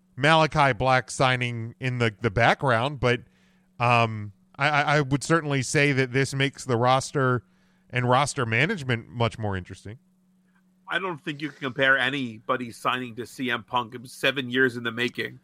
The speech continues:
Speaker 1: No.
Speaker 2: Um, Mariachi Black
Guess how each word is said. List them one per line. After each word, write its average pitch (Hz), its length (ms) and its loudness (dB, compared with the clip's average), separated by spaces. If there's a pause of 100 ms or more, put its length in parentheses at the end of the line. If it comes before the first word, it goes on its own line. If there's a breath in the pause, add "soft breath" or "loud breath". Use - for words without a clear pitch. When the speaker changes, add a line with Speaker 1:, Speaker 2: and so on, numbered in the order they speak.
(140)
Speaker 1:
No. 170 460 -4
Speaker 2:
Um, 117 500 -2 (960 soft breath)
Mariachi 151 720 2
Black 135 400 0